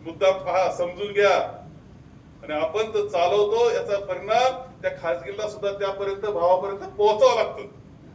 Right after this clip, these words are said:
ही वस्तुस्थिती बिलकुल विसरून चालू, चालायची नाही.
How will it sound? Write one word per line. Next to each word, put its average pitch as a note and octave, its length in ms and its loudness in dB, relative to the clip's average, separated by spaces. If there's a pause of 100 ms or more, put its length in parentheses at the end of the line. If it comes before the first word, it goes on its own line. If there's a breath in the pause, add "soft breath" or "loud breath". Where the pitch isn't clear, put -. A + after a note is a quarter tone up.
(760)
ही G#3+ 200 0
वस्तुस्थिती G3+ 520 -6
बिलकुल G#3 480 -4
विसरून G3+ 440 -2
चालू, F#3+ 500 0
चालायची D#3 420 -6
नाही. - 140 -12